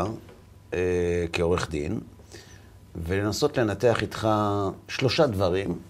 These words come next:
לפני שאנחנו מתחילים. לפני שאנחנו עוברים ל-,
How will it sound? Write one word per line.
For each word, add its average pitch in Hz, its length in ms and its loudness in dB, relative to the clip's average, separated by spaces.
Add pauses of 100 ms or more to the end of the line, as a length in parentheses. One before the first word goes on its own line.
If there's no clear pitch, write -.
(960)
לפני 156 180 0
שאנחנו 117 400 2
מתחילים. 80 540 -4
לפני 185 140 4
שאנחנו 135 220 2
עוברים 131 320 4
ל-, 90 340 4